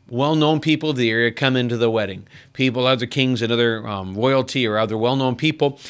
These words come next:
He sends them out, those who would be considered worthy guests. In this situation, the picture would be initially giving to the nation of Israel, really specifically speaking to the religious leaders.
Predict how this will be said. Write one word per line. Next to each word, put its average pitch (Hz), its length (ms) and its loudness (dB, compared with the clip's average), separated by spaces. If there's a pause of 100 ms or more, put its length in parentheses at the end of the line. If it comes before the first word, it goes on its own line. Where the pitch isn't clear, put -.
(160)
He 120 100 -6
sends 156 280 0
them 151 140 2
out, 151 240 0
those 131 220 0
who 127 60 -2
would 123 200 0
be 127 100 -4
considered 135 720 2 (340)
worthy 143 380 2
guests. 135 580 -2 (260)
In 127 140 0
this 156 160 4
situation, 135 640 0
the 123 60 -2
picture 135 300 -2
would 117 100 -4
be 127 140 -2
initially 131 500 0
giving 123 260 0
to 123 60 -2
the 120 80 -2
nation 127 340 0
of 117 100 0
Israel, 123 320 0
really 160 300 0
specifically 120 600 -2
speaking 127 480 -4
to 123 120 -2
the 117 100 0
religious 113 540 0
leaders. 139 460 0